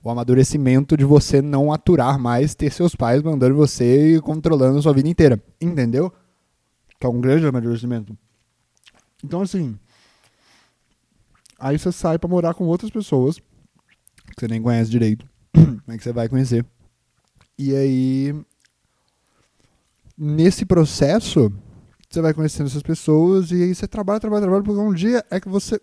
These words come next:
o seu sonho é que você tenha a sua casa, com a sua cara, coisa, porque você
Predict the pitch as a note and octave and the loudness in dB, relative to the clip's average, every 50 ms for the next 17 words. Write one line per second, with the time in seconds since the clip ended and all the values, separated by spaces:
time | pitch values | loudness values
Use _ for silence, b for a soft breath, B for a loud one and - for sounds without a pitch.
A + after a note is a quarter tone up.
0 | - F#3+ F3 D#3+ G3 F#3 F3 - F#3+ G3+ G#3+ G3+ G#3 G#3+ G3+ - - - - - | -8 -10 -4 -2 0 0 0 -2 -4 -6 -4 -4 -4 -6 -4 -4 -6 -4 -2 0
1 | G3 G3+ A3 G#3 G#3+ - - - - - A3 A3 - - A#2+ A2 A2 G2+ G2+ G#2 | 0 2 2 2 0 0 -2 -6 -8 -6 -6 -6 -6 -8 -8 -8 -8 -8 -8 -6
2 | G#2+ A2+ G#2+ - - D3+ D3 - A2+ A#2 B2 B2+ A#2 B2 B2 C3 C#3 E3 F#3 G3 | -6 -6 -4 -2 -2 -4 -2 0 0 0 2 2 2 0 -2 -2 -4 -6 -6 -2
3 | G#3 A3 A3 G#3+ - - F3 E3+ F3+ G#3 | -2 -2 -2 -2 0 0 2 2 2 0